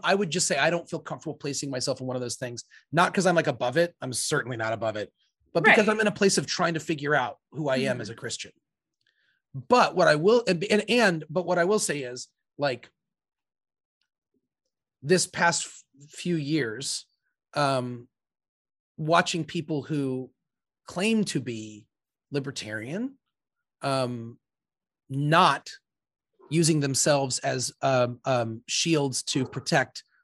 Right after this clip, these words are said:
Speaker 1: Black bodies at Black Lives Matters, uh, uh, uh, you know, Black Lives Matters, uh,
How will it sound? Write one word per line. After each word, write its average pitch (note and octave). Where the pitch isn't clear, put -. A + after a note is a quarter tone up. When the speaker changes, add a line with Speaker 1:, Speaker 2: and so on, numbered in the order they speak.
Speaker 1:
Black C#3
bodies C3
at A#2+
Black A#2
Lives A#2
Matters, B2
uh, A#2+
uh, A2+
uh, A2
you D3
know, A#2
Black C#3
Lives B2+
Matters, B2+
uh, A#2